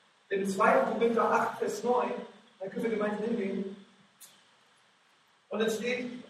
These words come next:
"Ihr wisst ja, woran sich die Gnade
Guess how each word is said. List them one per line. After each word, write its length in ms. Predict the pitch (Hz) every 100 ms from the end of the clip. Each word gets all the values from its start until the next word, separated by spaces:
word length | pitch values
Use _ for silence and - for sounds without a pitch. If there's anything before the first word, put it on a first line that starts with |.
| - _ _ -
"Ihr 220 | 233 226
wisst 320 | 170 - -
ja, 520 | 220 - - - - -
woran 320 | 214 226 233
sich 80 | 240 -
die 220 | - -
Gnade 720 | 208 220 - 302 - - 339